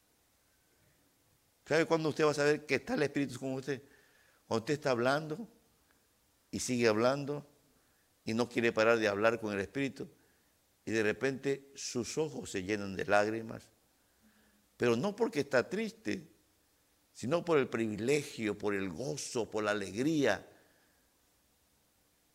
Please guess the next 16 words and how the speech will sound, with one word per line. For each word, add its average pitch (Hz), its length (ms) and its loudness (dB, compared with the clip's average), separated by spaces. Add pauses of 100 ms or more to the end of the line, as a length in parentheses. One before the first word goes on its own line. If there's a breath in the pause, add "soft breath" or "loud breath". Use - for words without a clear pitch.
(260)
de - 120 -4
que 117 100 -4
tenemos 135 560 -2
ese 139 260 0
acceso - 640 -2
que 117 140 -2
no 131 220 -4
lo 123 160 -2
tiene 127 320 -4
cualquiera. 104 680 -4 (1120)
Los 107 200 -8
hijos 147 240 -2
de 110 100 4
Dios 120 220 -2
sí - 120 -8
tenemos 127 400 -6